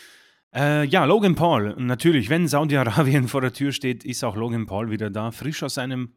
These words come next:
Boxmatch und es tut mir leid für alle Boxfans, ich bin mir nicht sicher, wer der Gegner war, irgendwie Dylan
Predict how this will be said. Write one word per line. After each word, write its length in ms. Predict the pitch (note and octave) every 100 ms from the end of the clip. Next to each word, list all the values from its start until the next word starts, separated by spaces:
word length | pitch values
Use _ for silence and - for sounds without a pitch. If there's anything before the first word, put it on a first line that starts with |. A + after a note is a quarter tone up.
| _
Boxmatch 800 | G2+ G2+ - - F3+ F3+ - -
und 400 | - A2+ A#2 A2+
es 120 | -
tut 140 | - C3
mir 100 | A2+
leid 200 | A#2+ C3
für 80 | A2
alle 140 | G#2+
Boxfans, 580 | A2+ A#2+ - A#2+ A#2+ -
ich 160 | -
bin 100 | -
mir 80 | C3
nicht 160 | A#2+ -
sicher, 300 | A#2+ - G2
wer 80 | G#2
der 100 | F#2+
Gegner 320 | A2+ B2 A#2
war, 300 | B2 B2+ C3
irgendwie 400 | - B2 A2+ A2
Dylan 500 | - B2+ C3 C3 C3